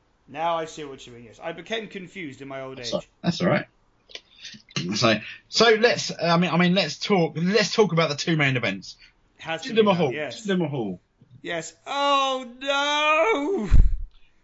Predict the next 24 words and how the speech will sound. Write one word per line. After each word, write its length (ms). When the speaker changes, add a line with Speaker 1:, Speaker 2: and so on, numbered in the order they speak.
Speaker 1:
Why? 960
Speaker 2:
I, 280
I 140
know. 680
It 80
Speaker 1:
I've 140
Speaker 2:
was 120
Speaker 1:
nothing 400
against 440
Mahal. 560
I 100
think 320
he's 200
been 160
surprisingly 680
pretty 340
good, 360
but 180
I 140
love 380
Nakamura. 840
Speaker 2:
I 120
love. 240
I, 260